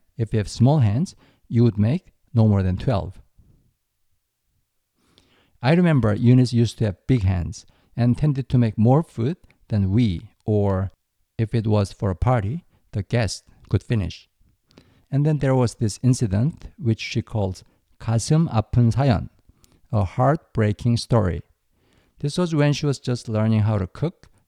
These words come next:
and she wanted to make a new dish just for two of us. But the recipe was for six people, and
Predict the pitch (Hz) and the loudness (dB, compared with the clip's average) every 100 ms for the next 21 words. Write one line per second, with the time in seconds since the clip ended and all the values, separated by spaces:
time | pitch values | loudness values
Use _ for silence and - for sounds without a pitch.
0 | - 110 104 127 123 117 - 110 107 - | -8 -6 -4 -2 0 -2 -2 -4 -4 -2
1 | 101 135 131 107 180 - _ - 110 - | 2 2 2 -2 -6 -10 _ -12 -12 -8
2 | 110 - 139 95 78 - - _ _ _ | -6 -2 -2 -2 -6 -12 -20 _ _ _
3 | _ - 110 - 95 120 185 202 - 92 | _ -6 -6 -4 -4 -2 -2 -4 -4 -6
4 | 87 - _ - 110 98 - 104 85 - | -6 -10 _ -6 -6 -6 -6 -6 -6 -8
5 | - 165 - - 101 - 110 180 _ _ | -6 -4 -4 -4 -6 -4 -6 -8 _ _
6 | _ _ - 107 87 | _ _ 2 4 2